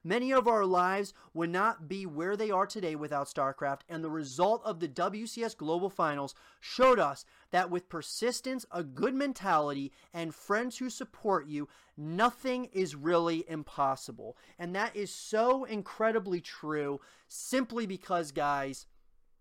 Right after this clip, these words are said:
Serral, a guy who is non-Korean, won BlizzCon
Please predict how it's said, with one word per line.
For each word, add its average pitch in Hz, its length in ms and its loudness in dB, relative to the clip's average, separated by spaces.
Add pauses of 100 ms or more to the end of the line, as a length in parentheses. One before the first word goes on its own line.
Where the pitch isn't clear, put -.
(400)
Serral, 214 500 2
a 175 80 2
guy 180 280 4
who 185 100 2
is 143 140 0
non-Korean, 165 800 0 (1160)
won 196 440 4
BlizzCon 156 840 0